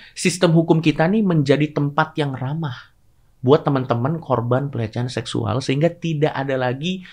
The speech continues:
kejadian-kejadian membingungkan seperti ini. Membingungkan dalam konteks apa? Membingungkan dalam konteks bahwa kita jadi membela si korban berlebihan dan membabi buta dan tidak menyelesaikan <laughs> masalah,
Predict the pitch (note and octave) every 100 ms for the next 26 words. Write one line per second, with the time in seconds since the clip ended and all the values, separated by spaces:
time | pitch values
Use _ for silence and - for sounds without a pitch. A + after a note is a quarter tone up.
0 | - - C#3+ C#3+ D3 C#3 C#3 C#3+ D#3+ E3
1 | D#3+ D#3+ D3 D3+ D3+ D3 D3 D3 D#3 D#3+
2 | D3 C#3 B2+ C3+ B2+ B2 A2+ A2 _ _
3 | - G#3 A3 A#3+ B3 A#3 A3 G#3+ G3+ G3
4 | G3 F#3+ F3+ - F3 C3 G2+ - - -
5 | G3 F3+ F#3 F3+ F3+ F#3+ E3+ C3+ C3 A#2+
6 | G#3 - C3 A#2+ G#3 A3 - _ _ _
7 | E3 F3 E3 D#3 D#3 D3 C#3+ C#3 C#3 C#3
8 | C#3 C3+ C3 C3 C#3+ C#3+ C#3 C#3 C#3 C3+
9 | C3 B2+ B2+ C3 B2+ B2+ C3 B2+ C3 C3
10 | C3+ D3+ C#3+ C#3+ C#3+ C#3+ - - D#3+ B2+
11 | B2 G#2+ D3 B3